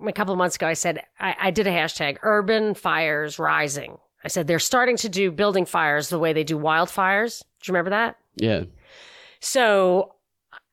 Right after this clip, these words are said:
Speaker 1: these fires just don't make sense to me at all. And this is one that just, it's unprecedented in its size. So I started th-, looking into it, and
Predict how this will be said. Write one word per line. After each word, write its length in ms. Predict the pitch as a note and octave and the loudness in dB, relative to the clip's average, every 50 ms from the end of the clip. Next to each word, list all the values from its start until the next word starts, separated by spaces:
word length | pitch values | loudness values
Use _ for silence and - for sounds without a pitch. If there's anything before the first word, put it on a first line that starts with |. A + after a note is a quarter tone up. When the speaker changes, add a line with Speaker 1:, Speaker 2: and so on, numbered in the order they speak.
| - - B4 C5 - - - | -20 -20 -20 -20 -10 -6 -2
Speaker 1:
these 280 | A#3+ C4 C#4+ D4+ - - | 0 2 2 2 2 2
fires 380 | - D#4 C#4+ C4+ A#3+ G3+ D#3 | 2 4 4 4 4 2 0
just 180 | - G3 E3+ - | 0 -2 -2 0
don't 220 | - G3+ G3 F3+ | 2 2 2 2
make 140 | F#3 E3+ D#3 - | 2 0 0 0
sense 260 | - F#3+ F3 E3 - | 0 0 0 -2 -2
to 80 | - G3 | -2 0
me 60 | F3+ | 0
at 80 | D#3+ - | 2 2
all. 320 | F#3 E3+ E3 E3+ F3 G#3+ | 4 4 4 4 4 4
And 240 | F3+ F3+ E3+ E3 D#3+ | 2 2 0 0 2
this 180 | G#3 G3 - | 0 0 0
is 160 | A#3 G#3+ D#3 D#3+ | 0 -2 -2 0
one 320 | F3+ F3+ F#3 F#3 F#3 F#3 | 0 2 2 2 2 2
that 320 | F3 D#3 D3 D3 D3 - - | 2 2 0 0 -4 -6 -4
just, 340 | - G3 F3+ - - - - | -2 0 0 0 -2 -4 -2
it's 340 | B3 G#3 D#3+ - - - - - | -2 -2 -2 -2 -4 -4 -2 0
unprecedented 960 | B3 G3 F#3 - - - F3+ F3 E3 - - F#3+ F#3+ F#3+ F#3 - G3+ G3 F#3 | 0 2 0 0 -2 -2 0 0 0 0 0 0 0 0 0 0 0 0 2
in 140 | F3+ D#3 D3+ | 2 0 0
its 160 | D3+ - - | 0 -2 -2
size. 680 | - - A3 G3+ G3 F#3+ F3+ E3+ E3+ E3+ E3+ E3+ - - - - - - - - - - - - | 0 2 2 4 4 4 2 2 2 2 0 -2 -4 -8 -12 -18 -20 -14 -8 -6 -6 -8 -8 -8
So 500 | - - - D4 C#4 B3 A#3 A#3 A3+ A#3 - | -8 -2 0 2 4 4 6 6 4 4 2
I 80 | - - | 0 -2
started 400 | - - - F#4 G4 E4+ B3 G3 | -2 -2 0 0 0 0 0 -4
th-, 240 | - - - - - | -8 -10 -6 -4 -2
looking 400 | B3+ A#3 C#4+ C#4+ - B3+ A3 G#3 | 0 0 0 0 0 0 0 2
into 400 | A#3+ C#4 D#4+ C#4+ - A3 F#3 E3+ | 2 2 2 0 0 0 0 0
it, 280 | C#3+ B2 A#2 - - _ - - - - - - - _ _ _ - | 0 0 -2 -6 -10 _ -20 -20 -20 -20 -20 -20 -20 _ _ _ -2
and 420 | C4 C4 C4+ C4 C4 C4 B3 - | 0 2 4 4 4 2 0 -2